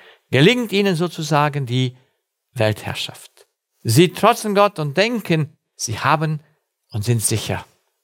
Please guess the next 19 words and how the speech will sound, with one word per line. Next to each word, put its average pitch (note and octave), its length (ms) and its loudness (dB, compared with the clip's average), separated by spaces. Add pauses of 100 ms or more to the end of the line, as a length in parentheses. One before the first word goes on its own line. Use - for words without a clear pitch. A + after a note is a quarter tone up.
(280)
So A2+ 240 -2
wie C3+ 80 4
damals. B2 520 0 (680)
Babylon B2 540 2 (640)
in G#2 140 -4
seiner G#2 200 0
herrlichsten B2 760 -2 (200)
Zeit. - 600 -8 (1300)
Aber F#2+ 200 -4
genau A2+ 280 2
dann G#2 340 0 (1080)
erscheint A2 420 -2
die A2+ 80 -4
Schrift - 560 -8 (1080)
des - 140 -10
Engels G#2 640 -2
an G#2+ 120 -4
der G2+ 140 -2
Wand F2+ 440 -10